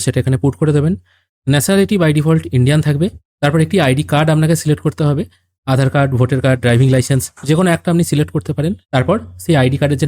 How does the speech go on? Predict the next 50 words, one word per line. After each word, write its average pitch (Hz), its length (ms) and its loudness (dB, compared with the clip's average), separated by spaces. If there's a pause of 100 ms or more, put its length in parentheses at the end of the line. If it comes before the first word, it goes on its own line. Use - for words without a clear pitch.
নাম্বারটি 123 360 0
আছে - 200 -6
সেটা - 160 -2 (120)
এই - 120 -2
পাশের 127 240 -2
ঘরে 160 180 0
বসিয়ে 123 220 0
দেবেন। 110 160 -2 (580)
তারপর 151 220 0
আছে - 100 -2 (100)
ক্যাটাগরি, 139 460 0 (120)
ক্যাটাগরি 175 440 2
এখান 156 180 -2
থেকে 139 180 0
কিন্তু 131 180 0 (140)
অনেকগুলি 120 360 0
আছে, - 120 -12 (420)
জেনারেল, 127 320 2 (360)
ওবিসি 139 340 0
এ, 147 40 2 (100)
ওবিসি 123 280 -2
বি, 160 80 0 (100)
শিডিউল 123 340 0
কাস্ট, 170 160 -2 (120)
শিডিউল 123 300 2
ট্রাইব, 104 160 -8 (400)
যেটা 151 180 0
আপনার 160 180 2
ক্ষেত্রে 160 260 -2
সঠিক 135 240 -2
মনে 151 140 0
হবে 151 160 -2
সেটা 131 200 -2
সিলেক্ট 131 240 -2
করবেন। 127 200 -4 (560)
ক্যাটাগরি 190 400 0
টু 175 140 0
এর 190 140 0
জায়গায় 180 280 2
আছে 135 100 -6 (100)
এক্স 165 160 -2
সার্ভিসম্যান, 135 480 0
প্যারা 131 240 2
টিচার, 147 260 -4
বিভিন্ন 143 240 2
অপশন - 240 -6
আছে, 160 100 -8 (140)
যেটা 139 180 0
আপনার 147 180 0
ক্ষেত্রে 147 180 -2